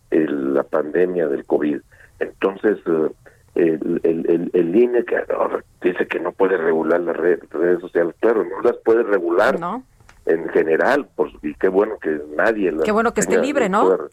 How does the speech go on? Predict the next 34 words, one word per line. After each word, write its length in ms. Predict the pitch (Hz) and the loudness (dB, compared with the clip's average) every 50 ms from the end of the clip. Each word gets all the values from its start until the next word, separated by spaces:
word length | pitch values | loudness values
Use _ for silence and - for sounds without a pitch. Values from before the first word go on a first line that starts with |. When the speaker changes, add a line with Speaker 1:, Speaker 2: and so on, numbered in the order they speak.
| _ _ | _ _
Speaker 2:
Qué 100 | - 202 | -4 -4
bueno 220 | 226 233 247 240 | -2 -2 -2 -2
que 80 | - 185 | -2 0
Speaker 1:
Sí, 40 | - | 2
Speaker 2:
podamos 260 | 190 196 214 214 240 | 2 2 2 2 0
Speaker 1:
qué 60 | 214 | 0
bueno. 160 | 196 - 175 | 0 2 2
Speaker 2:
expresar 440 | 208 269 214 196 - 208 202 214 220 | 2 2 2 0 0 0 -2 -2 -2
lo 140 | 233 220 - | -4 -6 -2
que, 340 | - 185 165 156 151 - 165 | 0 -2 -2 0 -2 -4 -4
lo 160 | 160 160 160 | -4 -4 -4
que 100 | - 165 | -4 -2
cada 220 | - 202 202 208 | -2 -2 -2 -2
quien, 500 | 196 - 196 190 196 202 196 185 165 - - | -4 -4 -4 -2 -2 -2 -2 -2 -4 -6 -4
eh, 340 | - 165 156 151 143 135 143 | -2 -2 0 0 -2 -2 -2
Speaker 1:
Claro. 260 | - 156 151 156 - - | 0 0 0 0 0 0
Speaker 2:
opine 440 | 226 220 247 262 233 190 170 165 | 0 0 0 -2 -4 -6 -6 -8
o 300 | 147 170 - - - - - | -8 -8 -10 -10 -12 -14 -14
decida 560 | 151 151 156 165 165 - 196 208 208 202 190 | -14 -4 -2 0 0 2 0 0 0 0 0
poner. 200 | - 175 165 - | -2 -4 -2 0
Speaker 1:
Claro, 280 | 80 87 107 107 95 71 64 57 - | 0 0 0 -2 -4 -6 -8 -8 -6
es, 340 | 80 80 78 - _ - 80 | -6 -6 -6 -8 _ -2 0
es 300 | 87 - 76 92 87 - | 0 2 2 0 0 0
una 320 | 92 87 95 95 95 95 95 - 95 | -2 0 2 2 2 0 -2 0 2
nueva 240 | 95 98 90 95 95 | 2 2 4 2 0
herramienta 760 | 80 82 82 80 82 87 90 95 92 - - 87 80 73 71 | 0 -2 -6 -6 -2 -2 -2 -2 -2 -2 -2 0 2 2 2
Speaker 2:
Ujú. 360 | 71 - 160 175 175 175 190 202 - _ _ _ - - | 0 0 0 -2 -2 -2 -4 -6 -10 _ _ _ -4 -2
Speaker 1:
de 160 | 78 78 73 | 0 0 0
los 320 | - 147 69 69 69 - | -2 -2 -2 -4 -2 -2
avances 340 | - 73 80 90 90 - _ - | 0 0 0 -2 -2 -6 _ -8
tecnológicos, 840 | - 80 80 78 78 78 82 90 - - 92 - - 95 85 - - - | -8 -8 -6 -6 -2 0 2 2 0 -2 -6 -4 -2 -2 -2 -2 -4 -12
eh, 180 | 78 71 69 - _ | -12 -12 -12 -14 _
que 360 | - - 73 71 69 60 64 - _ _ - - - - | -6 -4 -4 -4 -4 -6 -6 -8 _ _ -20 -20 -8 -8
afortunadamente 1000 | 71 - - 76 - - - 80 80 87 90 90 90 85 82 - 90 82 73 - | -8 -2 -2 -4 -4 -4 -4 -2 -2 0 0 0 0 -2 0 0 -2 -2 -2 -4